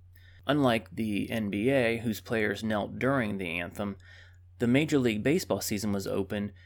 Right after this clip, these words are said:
by them kneeling before the anthem. Oh, and the N B A also replaced their names on their jerseys with causes or messages like freedom and equality. Note, Free Hong Kong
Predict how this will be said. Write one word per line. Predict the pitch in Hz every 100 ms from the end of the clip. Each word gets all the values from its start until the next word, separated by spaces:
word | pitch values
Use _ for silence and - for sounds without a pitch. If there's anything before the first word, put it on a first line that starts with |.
| - -
by | 113 107 104
them | 98 104 101 101
kneeling | 104 104 104 101 98
before | 101 - - 156 147
the | 117 95
anthem. | 95 - 67 - - - - - - -
Oh, | 143
and | 113
the | 117 131
N | 139
B | 135 139
A | 139
also | - 175 - 165
replaced | 123 - 131 127
their | 117 110
names | 101 104 123 139
on | 120 107
their | 95
jerseys | 95 101 117 127 131 127
with | 123 -
causes | - 104 113 104 101 92 85
or | 90
messages | 95 107 - 101 92 90
like | 90 92 -
freedom | - 147 117 104 85 82 -
and | 123 104
equality. | 92 - 165 110 87 - - - - - - -
Note, | - 156 202 143 - - - - - -
Free | - 185 196
Hong | 180 175
Kong | 139 160 175 190 -